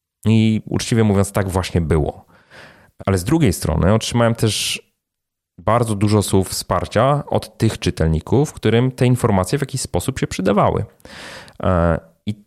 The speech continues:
z publikacji na publikację w zasadzie uświadamiałem sobie, że te negatywne opinie to jest margines i stopniowo się na nie uodparniałem.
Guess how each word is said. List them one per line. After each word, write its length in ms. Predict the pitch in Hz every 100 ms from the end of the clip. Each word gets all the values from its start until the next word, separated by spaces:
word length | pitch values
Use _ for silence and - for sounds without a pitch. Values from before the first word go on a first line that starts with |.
| -
z 140 | -
publikacji 720 | - 120 110 107 - - -
na 100 | 120
publikację 640 | 110 104 95 95 127 - 120
w 40 |
zasadzie 360 | 104 90 104 101
uświadamiałem 640 | 90 - 87 85 82 80
sobie, 400 | - 82 - 98
że 140 | 101 92
te 220 | - 92
negatywne 600 | 95 98 - 139 113 98
opinie 720 | - - 80 76 - 131 156 - -
to 80 |
jest 180 | 120 -
margines 800 | 131 127 120 123 85 98 - - _ -
i 40 |
stopniowo 580 | - - - 120 120 120
się 160 | -
na 140 | 113 107
nie 200 | 110 113
uodparniałem. 840 | - 98 - - 90 82 78 71